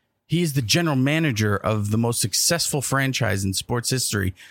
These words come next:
Do you think he shows a hand of being desperate, of, of giving up something he knows is way more valuable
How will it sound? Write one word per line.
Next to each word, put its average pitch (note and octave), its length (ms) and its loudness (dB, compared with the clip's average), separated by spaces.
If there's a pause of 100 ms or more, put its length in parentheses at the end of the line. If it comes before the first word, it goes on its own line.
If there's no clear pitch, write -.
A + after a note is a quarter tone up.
(380)
Do B2 100 0
you D#3 180 2
think D3+ 460 -2
he C3 220 0
shows B2 400 0
a G#2 60 2
hand A2 280 0
of G2+ 100 -4
being G#2 300 2
desperate, - 520 -2 (680)
of, G#2+ 340 0
of G#2 360 0
giving C3 340 0
up C3+ 180 -2
something B2 380 0
he A#2+ 140 4
knows A2+ 260 2
is G2+ 140 0
way G#2+ 300 2
more D3 240 2
valuable G#2 760 0